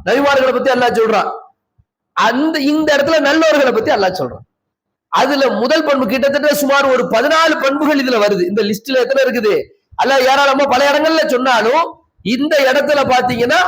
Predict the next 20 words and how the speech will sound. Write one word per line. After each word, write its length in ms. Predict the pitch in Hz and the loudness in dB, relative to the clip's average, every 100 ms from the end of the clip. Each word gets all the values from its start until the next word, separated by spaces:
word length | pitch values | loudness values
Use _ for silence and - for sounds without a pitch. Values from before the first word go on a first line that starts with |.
| - | 0
ஒரு 140 | 262 269 233 | 0 0 0
பதினாலு 500 | 240 285 294 294 269 208 | 0 2 2 2 0 0
பண்புகளுக்கிட்ட 760 | 254 294 285 269 262 254 214 320 | -2 0 0 2 0 -4 -2 0
அல்லாஹ் 260 | 269 254 233 | 0 0 -2
சொல்றான். 400 | 202 170 196 330 - - - - - 214 | -2 0 0 0 -2 -8 -14 -20 -8 -4
இந்த 160 | 294 302 285 226 | -2 -2 0 0
பதினாலு 540 | 233 285 320 339 320 285 | 0 2 2 2 2 0
பண்புகள்ல 440 | 285 311 302 294 247 | 0 0 0 0 0
முதன்மையான 500 | 254 339 349 339 480 320 381 | -2 -2 0 0 2 0 -2
பண்பு, 260 | 254 220 139 - - - _ _ - _ - - - 180 | -2 -2 -4 -10 -14 -20 _ _ -20 _ -18 -18 -14 -6
முதன்மை-, 360 | 254 330 339 277 | -4 -2 -2 -2
முதன்மையான 460 | 285 349 349 330 330 - | -2 -2 0 0 0 0
கேரக்டர் 460 | 247 277 233 226 143 - - - 226 | 0 0 0 -2 -2 -6 -14 -2 0
யாருடைய 280 | 302 294 269 | 2 0 0
கேரக்டர்? 480 | 269 240 233 196 131 113 - _ _ 180 | 0 0 0 0 0 -4 -12 _ _ -2
ரஹ்மானுடைய 720 | 240 247 285 311 302 285 277 262 233 175 - | 0 0 0 2 2 0 0 2 2 0 0
அடியார்களுடைய 640 | 233 285 311 285 277 262 240 196 | 0 2 2 2 0 0 -2 0
கேரக்டர், 420 | 226 247 240 240 185 | 0 0 0 -2 -2
பண்பு 300 | 240 277 285 247 | -2 0 0 -2
என்று 160 | 226 | -2